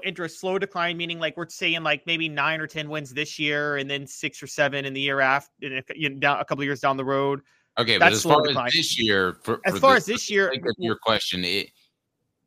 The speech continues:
Speaker 2: they're in the hunt for the college football playoff. They're
Speaker 1: Yes,
Speaker 2: in that
Speaker 1: as far
Speaker 2: discussion at the end of December. I'm
Speaker 1: Yes,
Speaker 2: sorry,
Speaker 1: they're
Speaker 2: the
Speaker 1: in
Speaker 2: end
Speaker 1: the
Speaker 2: of
Speaker 1: hunt.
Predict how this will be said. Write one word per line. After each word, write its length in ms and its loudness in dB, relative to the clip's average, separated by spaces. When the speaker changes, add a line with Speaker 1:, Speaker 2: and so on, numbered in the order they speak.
Speaker 2:
they're 240 4
in 260 2
the 140 4
hunt 340 2
for 120 -4
the 100 0
college 380 2
football 340 -2
playoff. 320 -4
They're 120 2
Speaker 1:
Yes, 160 4
Speaker 2:
in 80 0
that 100 2
Speaker 1:
as 140 -2
far 160 8
Speaker 2:
discussion 260 -2
at 140 -8
the 120 0
end 200 0
of 80 -8
December. 480 -6
I'm 100 4
Speaker 1:
Yes, 80 10
Speaker 2:
sorry, 220 6
Speaker 1:
they're 100 4
Speaker 2:
the 60 6
Speaker 1:
in 20 6
Speaker 2:
end 100 2
Speaker 1:
the 40 4
Speaker 2:
of 60 0
Speaker 1:
hunt. 200 2